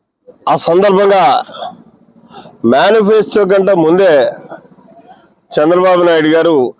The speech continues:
"నాలుగు వేలు పెన్షన్ ఇస్తాను అవ్వాతాతలకి" అని చెప్పడం జరిగింది. దాన్ని వికలాంగులకి ఆరు వేలు,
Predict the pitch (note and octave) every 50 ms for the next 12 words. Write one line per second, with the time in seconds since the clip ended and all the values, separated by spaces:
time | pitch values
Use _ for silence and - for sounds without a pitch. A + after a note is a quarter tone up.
0 | _ _ _ _ _ _ _ _ _ _ _ - - - - - - _ _ _
1 | _ _ - - - - _ _ - - C3+ D3 D#3+ F3+ F#3+ G3+ G3+ G#3 G3+ G3+
2 | G3+ G#3 G3+ F#3+ C#3 D#3+ E3 E3+ E3 - G3 F#3 F3 D3+ - - F3 E3+ E3+ F3
3 | E3 D3 D3 D#3 E3 E3 D3 D#3+ D#3 C#3+ C#3+ D3 C#3+ C3+ D3 C#3 C3 B2+ A#2+ G#2
4 | A2 G#2+ G#2+ G2 F2+ D#2+ - - - _ _ _ - - - - _ - _ _
5 | _ _ _ _ - - _ _ _ _ _ _ _ _ _ _ _ _ _ _
6 | _ _ _ _ _ _ _ _ _ _ _ _ _ _ _ _ _ _ _ _
7 | _ _ _ _ - A#2 A2 G#2 C3 D3+ F3+ F#3+ G3 G3 F#3+ F#3 F3 E3 D#3+ F3
8 | F#3 - _ _ _ _ _ _ _ _ _ _ _ _ _ _ _ _ _ _
9 | _ - A#2 A2+ B2+ D3 D3 - G#3 G3+ G#3 G#3 G#3 G#3+ G#3+ G#3 G#3 F#3+ D#3+ E3+
10 | F3+ E3 C#3+ C3 C#3+ E3 G#3+ - - - - _ _ _ _ - _ _ _ _
11 | _ _ _ _ _ _ _ _ _ _ _ - G3+ A#3 A3+ - - _ _ _
12 | - - C3+ D3+ E3+ F3 F3 F3 F3 E3+ E3 F3+ G3